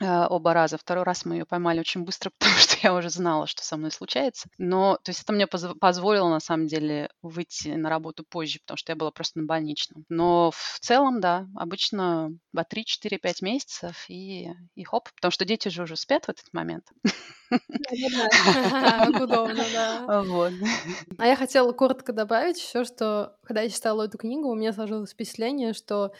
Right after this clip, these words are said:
Speaker 3: не только потому, что хочется вот этой самостоятельности, что муж может исчезнуть в любой момент, но потому, что француженки очень ценят тоже роль быть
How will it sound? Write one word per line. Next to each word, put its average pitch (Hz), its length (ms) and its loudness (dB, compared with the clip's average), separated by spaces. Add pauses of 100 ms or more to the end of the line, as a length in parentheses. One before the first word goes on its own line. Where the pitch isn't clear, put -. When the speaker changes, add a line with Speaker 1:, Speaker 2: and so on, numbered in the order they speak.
(140)
Speaker 3:
не 220 120 -2
только 285 300 4
потому, 220 640 -2
что 185 520 -4
хочется - 520 -4
вот 202 100 -6
этой 202 140 -4
самостоятельности, 208 960 -6
что 196 200 -4
муж 202 240 -4
может 202 300 -6
исчезнуть 208 460 -4
в 214 60 -8
любой 196 220 -4
момент, 196 360 -4
но 214 300 -2 (100)
потому, 233 420 0
что 302 200 -8
француженки 226 680 -4
очень 202 300 -6
ценят 220 420 -2
тоже 202 280 -6
роль 208 340 -2 (220)
быть 214 340 -4